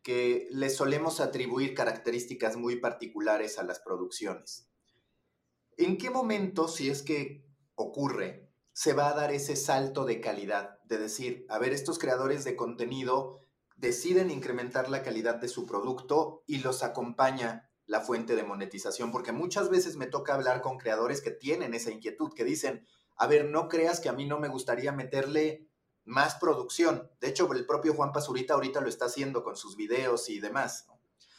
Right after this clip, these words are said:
Pero muchas veces es cierto que no hacen más dinero con eso. ¿Cómo en tu perspectiva, si es que se va a dar, se va a dar ese salto de calidad de decir, "Ok, los influencers también revientan un poquito la lógica de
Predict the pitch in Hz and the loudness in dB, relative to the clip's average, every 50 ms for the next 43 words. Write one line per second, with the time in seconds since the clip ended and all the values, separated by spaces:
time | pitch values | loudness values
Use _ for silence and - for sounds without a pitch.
0 | - _ - - 165 165 170 175 - 202 220 196 196 190 185 196 208 196 - - | -20 _ 4 6 6 6 6 4 0 0 0 4 4 6 6 4 4 0 0 0
1 | 147 151 147 160 160 160 - 180 - - 131 135 139 151 156 160 160 170 151 143 | 0 0 2 4 2 2 2 0 0 0 -2 0 2 4 4 4 4 2 -2 -4
2 | 143 143 139 143 143 139 139 147 139 135 131 131 139 139 - 127 127 151 160 156 | -2 -2 -2 -2 -2 -4 -4 -4 -2 0 0 0 0 0 -2 -2 0 0 0 0
3 | - - 90 - _ _ _ _ _ _ _ _ _ _ _ _ _ _ _ _ | 0 -4 -6 -8 _ _ _ _ _ _ _ _ _ _ _ _ _ _ _ _
4 | _ _ _ - - 240 240 277 277 - - 220 - 180 165 - - - 147 139 | _ _ _ 0 2 2 4 4 2 2 0 -4 0 0 0 0 0 -2 -4 -4
5 | 139 143 156 156 156 170 190 - - - - - 143 147 151 160 160 - 180 - | -2 0 2 4 4 4 2 0 -8 -10 -8 -4 2 4 4 4 4 4 2 2
6 | - - 135 123 131 131 123 117 110 117 135 - - - - - 143 131 135 143 | 2 2 2 4 4 4 4 2 2 0 -2 -4 -10 -10 -6 -2 0 0 0 0
7 | 147 143 143 147 147 - 139 - - 143 131 131 135 143 139 127 113 - 120 104 | 0 0 0 -2 -2 -4 -6 -2 0 2 0 0 0 -2 0 0 0 -2 -2 -4
8 | - 107 110 117 120 - 117 110 127 - - 123 120 123 123 - 160 156 135 117 | -2 0 2 0 2 2 -2 -2 -2 -4 -2 0 0 0 2 2 0 0 0 -2
9 | - - _ _ _ 110 117 117 110 110 110 - - _ _ 113 113 113 113 113 | -8 -10 _ _ _ -4 0 2 2 2 0 -4 -12 _ _ -10 -6 -6 -6 -2
10 | 131 147 151 147 147 139 - 139 135 135 - - - _ _ _ _ _ _ - | 0 0 0 0 -2 -4 -4 -4 -2 -4 -4 -6 -10 _ _ _ _ _ _ 0
11 | 123 131 139 143 156 160 165 - - 165 156 151 151 151 156 151 151 143 139 139 | 0 2 4 4 4 4 4 2 2 2 2 2 0 -2 -2 -2 -2 -2 -2 -2
12 | 139 139 143 135 - 139 135 135 143 135 123 110 110 120 120 123 123 - 139 - | -4 -4 -4 -4 -4 -6 -6 -2 -2 0 0 0 0 0 0 -2 -2 -4 -6 -4
13 | 135 123 104 113 107 104 101 101 98 95 - | -2 -2 0 0 0 0 0 0 0 -2 -4